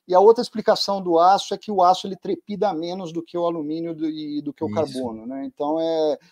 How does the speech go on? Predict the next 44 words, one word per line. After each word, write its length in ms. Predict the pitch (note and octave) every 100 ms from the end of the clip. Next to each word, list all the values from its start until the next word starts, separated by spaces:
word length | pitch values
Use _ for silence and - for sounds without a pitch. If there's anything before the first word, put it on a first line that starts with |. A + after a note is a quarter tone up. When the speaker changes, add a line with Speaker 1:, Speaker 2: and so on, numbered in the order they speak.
| _ _
Speaker 1:
ele 180 | C#3 C#3+
Speaker 2:
É, 60 | D3
Speaker 1:
acaba 360 | A#2 D3 D3+
Speaker 2:
ele, 140 | D3 C3+
Speaker 1:
sendo 200 | D#3+ D#3
Speaker 2:
ele 260 | B2+ C3 B2
vai, 340 | C3+ C#3 C3+ A#2+
o, 240 | A#2+ A#2 - A#2
você 320 | A2+ A#2 C#3+
fazendo 400 | C3+ C#3 B2+ B2+
de 140 | A#2 A#2
cromolibdênio 1120 | A#2 B2 B2 A#2+ A#2 A#2 A2+ B2 D3 D3+ A#2+ G2+
e 40 |
tal, 300 | A2+ A#2+ A#2+
suas 320 | A2 A2 G2+
ligas 580 | G#2 G#2 C#3+ C3 G#2+ F#2+
e 80 | G2
tal, 380 | - A#2+ B2 G#2
geralmente 420 | G#2 G#2 A#2 -
Speaker 1:
Sim. 240 | D#3+ D3
Speaker 2:
quatro 300 | - - A2
mil 160 | G#2 G#2+
cento 260 | - G#2
e 80 | G2
trinta, 640 | - - A#2 C#3+ C3 A2+ G#2
et 120 | -
cetera. 340 | - C#3 F#3+
Speaker 1:
Isso, 180 | D#3 -
é, 260 | E3 C#3+ C#3 D3
é 80 | C#3
quatro 280 | D#3 -
mil 140 | E3 E3
cento 220 | F3 F3
e 40 |
trinta, 300 | F3 C#3+ B2+
Speaker 2:
É, 60 | B2
a 20 |
Speaker 1:
é. 40 | A#2
Speaker 2:
sua 200 | C3+ B2
é 40 |
quatro 260 | B2 A2+ A#2+
mil, 120 | B2+
então. 460 | A#2 A2+ G#2+ G#2+
Speaker 1:
É. 40 | -